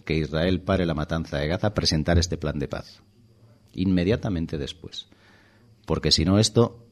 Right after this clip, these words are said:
se les va al garete literalmente. Pero no se va al garete solo Palestina ni Gaza, se va al garete Egipto. Y hay que recordar un dicho árabe. Un dicho árabe dice que los libros se escriben en El Cairo,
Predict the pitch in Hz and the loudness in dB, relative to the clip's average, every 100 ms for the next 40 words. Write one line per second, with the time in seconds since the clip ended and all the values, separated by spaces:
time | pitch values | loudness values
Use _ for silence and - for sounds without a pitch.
0 | - - 71 73 73 90 95 78 82 80 | -8 -2 -2 0 0 2 2 2 2 2
1 | 107 - 85 76 78 73 69 71 71 87 | 0 0 -2 -2 0 -2 -2 -6 -8 -4
2 | 82 120 117 101 87 80 80 76 76 78 | 0 0 2 4 2 2 0 -2 -4 -4
3 | 73 69 65 64 - - 71 69 - 110 | -4 -4 -4 -8 -6 -2 0 0 -2 -4
4 | - - - - - - 76 73 92 - | -4 -12 -20 -20 -14 -6 -4 0 -2 -4
5 | - - 73 78 76 80 90 80 - - | -12 -8 -4 -2 -2 -2 -2 -4 -8 -14
6 | - - - - - - - - _ _ | -20 -20 -20 -20 -20 -20 -20 -20 _ _
7 | _ _ _ 95 90 92 - 117 110 107 | _ _ _ 2 4 4 6 6 8 6
8 | 101 95 101 - - - 92 92 90 82 | 6 8 6 4 -10 -2 2 2 2 2
9 | 76 67 - - - - - - _ 95 | 2 0 -8 -14 -18 -20 -20 -20 _ -2
10 | 104 110 110 104 95 - 90 85 78 73 | 0 2 6 8 6 4 0 2 2 2
11 | 80 87 120 107 82 - - - 71 107 | 2 4 4 6 4 0 0 0 2 4
12 | 104 92 90 76 - 85 67 65 | 4 4 2 0 0 0 0 -6